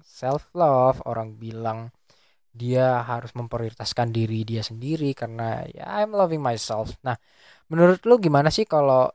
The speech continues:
soal orang-orang yang menggunakan self love sebagai tameng, padahal mereka tuh cuman egois dan nggak mau peduli aja sama orang lain gitu. Kayak apa-apa, "Ntar ya, gua harus iniin gua dulu, gua, ntar ya, gua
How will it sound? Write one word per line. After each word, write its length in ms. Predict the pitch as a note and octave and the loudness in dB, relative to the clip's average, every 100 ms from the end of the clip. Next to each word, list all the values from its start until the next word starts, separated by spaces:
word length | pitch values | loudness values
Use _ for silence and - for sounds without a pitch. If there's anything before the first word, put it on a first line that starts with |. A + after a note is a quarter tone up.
| _ - | _ -6
soal 400 | B2+ - C#3 C#3 | -2 4 4 4
orang-orang 680 | C3 C3 C3 B2+ C3+ E3 D3 | 4 2 0 -2 0 -2 -4
yang 160 | B2 A#2+ | -6 -6
menggunakan 1040 | A#2+ A#2 A#2+ A#2+ A#2+ - B2+ B2 A#2+ A#2+ B2 | -10 -8 -6 -6 -8 -6 -6 -6 -16 -20 -20
self 400 | - C3+ C3+ - | 0 4 4 2
love 160 | D#3 - | -4 -4
sebagai 380 | C#3 C3 A#2+ A#2+ | -6 -6 -4 -4
tameng, 540 | C#3 D#3+ E3 B2+ C#3 - | -2 -2 -2 -6 -8 -10
padahal 300 | A#2+ B2 B2+ | -6 -4 -4
mereka 220 | C3 D3+ | -4 -6
tuh 80 | F3 | -8
cuman 240 | C3+ B2 B2+ | -8 -6 -6
egois 340 | A#2+ A#2+ C#3 | -8 -8 -8
dan 220 | D#3+ B2+ A#2 | -6 -8 -8
nggak 140 | A#2+ | -12
mau 80 | A#2 | -12
peduli 320 | - A#2+ A#2+ A#2+ | -12 -10 -6 -2
aja 240 | C#3 D3+ | -4 -4
sama 100 | B2 | -6
orang 240 | A#2 A2 A2 | -4 -4 -4
lain 240 | A2 B2 A#2 | -6 -6 -10
gitu. 160 | A2 A2+ | -20 -20
Kayak 240 | - A2+ A#2 | -10 -6 -4
apa-apa, 640 | B2 - A#2 A#2+ E3+ F3+ _ _ - | -4 0 0 2 0 0 _ _ -8
"Ntar 180 | D#3+ G3+ G#3 | 0 4 6
ya, 100 | G3+ | 4
gua 220 | F#3 G3 D3+ | 4 2 4
harus 400 | D3 D3+ D3 D3+ | 2 0 -4 -8
iniin 260 | C#3+ C#3+ | -6 -6
gua 180 | C#3+ C#3+ | -2 -2
dulu, 480 | C#3 D3 E3 E3+ D3+ | -2 -4 -2 -2 -4
gua, 140 | C#3+ D3+ C#3+ | -10 -14 -8
ntar 160 | E3+ F3 | -4 -2
ya, 100 | F3+ | -2
gua 140 | E3+ | 0